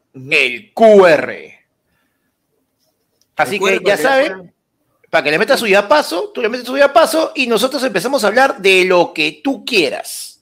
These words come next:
Speaker 1: Exacto. No sabemos cómo vamos a ver el yape porque lo tiene Héctor, pero igual, eventualmente <laughs> vamos a hablar del yapazo.
Speaker 2: Ujú.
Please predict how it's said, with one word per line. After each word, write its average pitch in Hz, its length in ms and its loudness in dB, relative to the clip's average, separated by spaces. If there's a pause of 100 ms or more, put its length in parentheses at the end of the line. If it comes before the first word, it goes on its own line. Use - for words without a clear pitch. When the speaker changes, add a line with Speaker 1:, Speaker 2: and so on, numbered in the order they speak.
Speaker 1:
Exacto. 127 460 -16 (360)
No 165 120 -8
sabemos 208 380 -4
cómo 226 220 -6
vamos 214 240 -6
a 185 60 -4
ver 190 120 -6
el 185 100 -8
yape 165 240 -10
porque 127 280 -16
lo 117 80 -12
tiene 151 220 -12
Héctor, - 300 -16
pero 165 140 -8
igual, 165 360 -6 (680)
eventualmente 220 600 0
<laughs> - 20 2
vamos - 300 -2
a 233 40 -2
hablar 226 240 0
del 202 180 -6
yapazo. 147 680 -8 (880)
Speaker 2:
Ujú. 143 680 -6